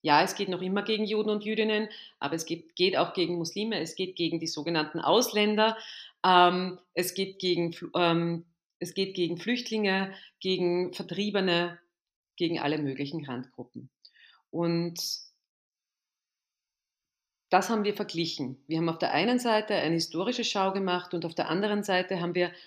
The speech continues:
unsere Gesellschaft befragt, wo stehen wir denn jetzt? In welche Richtung entwickeln wir uns denn jetzt? Das soll nicht heißen, und ich glaube, das haben wir auch sehr klar in der Ausstellung gemacht,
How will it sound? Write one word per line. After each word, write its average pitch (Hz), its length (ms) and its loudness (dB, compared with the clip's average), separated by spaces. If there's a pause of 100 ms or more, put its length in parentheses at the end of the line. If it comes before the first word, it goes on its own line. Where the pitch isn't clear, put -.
(180)
unsere 262 340 4
Gesellschaft 180 560 2
befragt, 170 760 2 (320)
wo 214 120 0
stehen 247 240 4
wir 196 100 4
denn 131 160 0
jetzt? - 500 -12 (500)
In 180 120 -2
welche 170 300 4
Richtung 196 260 0
entwickeln 208 480 0
wir 139 140 0
uns 117 180 -8
denn 117 160 -8
jetzt? - 480 -18 (520)
Das 151 160 -8
soll 170 160 4
nicht 277 260 4
heißen, 156 540 0
und 175 160 -4
ich 170 160 -12
glaube, 175 200 4
das 202 140 -4
haben 180 140 0
wir 160 100 4
auch 160 80 0
sehr 180 240 0
klar 185 280 2
in 196 40 -2
der 165 140 2
Ausstellung 185 400 -2
gemacht, 180 340 -4